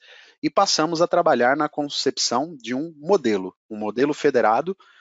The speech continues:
com elementos paramétricos, com inteligência dotada de atributos e, e, e, enfim, otimizações comparado ao processo cad tradicional, em que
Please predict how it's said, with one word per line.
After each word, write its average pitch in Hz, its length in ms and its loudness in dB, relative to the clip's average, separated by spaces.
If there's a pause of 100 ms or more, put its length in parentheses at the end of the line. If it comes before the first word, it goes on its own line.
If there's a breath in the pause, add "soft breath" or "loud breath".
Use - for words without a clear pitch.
(340 soft breath)
com 135 240 0
elementos 117 800 -2
paramétricos, 143 760 0
com 127 200 -4
inteligência 113 840 -2 (100)
dotada 107 480 0
de 101 320 -4
atributos 107 720 -4
e, 92 280 -8
e, 95 460 -12 (720 soft breath)
e, 107 60 -12
enfim, 104 320 -8 (420)
otimizações 117 840 0
comparado 107 520 2
ao 104 100 0
processo 101 600 0
cad 98 340 -2
tradicional, 147 680 0
em 190 100 -4
que 123 300 0